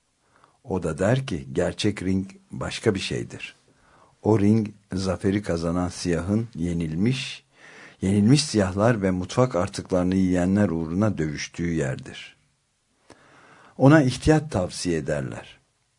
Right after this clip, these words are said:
O andan itibaren bağırıp çağırmaya başlar.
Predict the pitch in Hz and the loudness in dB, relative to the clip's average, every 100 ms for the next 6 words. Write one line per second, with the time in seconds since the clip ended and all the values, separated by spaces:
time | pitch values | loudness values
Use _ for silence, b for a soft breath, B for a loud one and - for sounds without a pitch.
0 | _ _ _ _ _ - 131 95 85 85 | _ _ _ _ _ 6 8 8 2 -4
1 | 80 - 80 85 92 107 85 80 85 - | -6 -6 -4 -2 0 0 0 -2 -4 -6
2 | - 73 71 69 67 67 - - - - | -6 -4 -4 -4 -6 -8 -12 -12 -16 -16